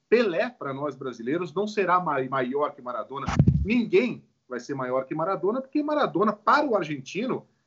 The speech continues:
era maior que futebol, era maior que o próprio futebol. E eu fico impressionado. É, a, a gente tava vendo um índice ali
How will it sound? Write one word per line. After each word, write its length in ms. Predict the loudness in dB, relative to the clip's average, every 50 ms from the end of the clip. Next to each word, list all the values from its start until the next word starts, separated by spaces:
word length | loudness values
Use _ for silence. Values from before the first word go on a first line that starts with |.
| _ _ _ -4
era 140 | -2 -2 0
maior 380 | 0 2 2 4 4 4 2 -2
que 100 | -4 -10
futebol, 640 | -10 -6 -4 -4 -4 -2 0 2 4 4 2 2 -2
era 140 | -4 -2
maior 200 | -2 0 -2 -2
que 80 | -2 -4
o 60 | -6
próprio 400 | 0 2 4 4 4 2 0 -2
futebol. 560 | -6 -4 -2 -2 -2 0 0 0 0 0 -2 -8 _ _ _ _ 0
E 60 | 2
eu 80 | 2
fico 220 | 2 2 2 4 6
impressionado. 800 | 4 6 6 2 2 2 2 2 2 4 4 4 2 0 -2 -4 _ _ _ _ _ _ 0
É, 840 | 2 4 4 4 4 4 4 2 2 2 2 0 0 0 -2 -4 -6 -8 _ -12
a, 220 | -10 -8 -6 -4
a 20 | -4
gente 180 | -2 0 2
tava 220 | 2 4 4 4 4
vendo 200 | 4 4 4 4
um 80 | 4
índice 400 | 4 4 2 2 -2 -2 -2 -2
ali 320 | 0 2 2 2 2 0